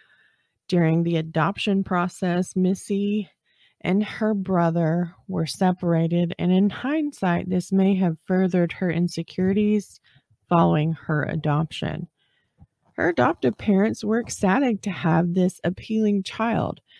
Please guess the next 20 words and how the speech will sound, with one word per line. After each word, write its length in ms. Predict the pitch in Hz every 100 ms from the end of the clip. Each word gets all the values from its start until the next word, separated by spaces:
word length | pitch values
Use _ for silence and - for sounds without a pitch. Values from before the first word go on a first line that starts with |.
| - _ -
but 100 | 240
were 140 | 240
not 360 | 233 226 240 -
prepared 640 | 240 220 - 233 254 240
for 120 | -
the 140 | 190 180
difficulties 880 | 180 226 240 - 202 - 175 175 -
that 160 | 165
would 160 | 165 170
come 340 | - - 233
with 160 | 214 185
her. 300 | - - - - _ _ _ _ _ _
Missy, 600 | 233 294 285 208 185 208 -
and 160 | 196
especially 800 | 208 - - 226 247 - 226 220
her 220 | 185 214
adoptive 560 | 190 170 196 - 196 175
mother, 420 | 180 165 151 156
often 680 | - 240 233 - 240 214 180
were 400 | 180 175 170 160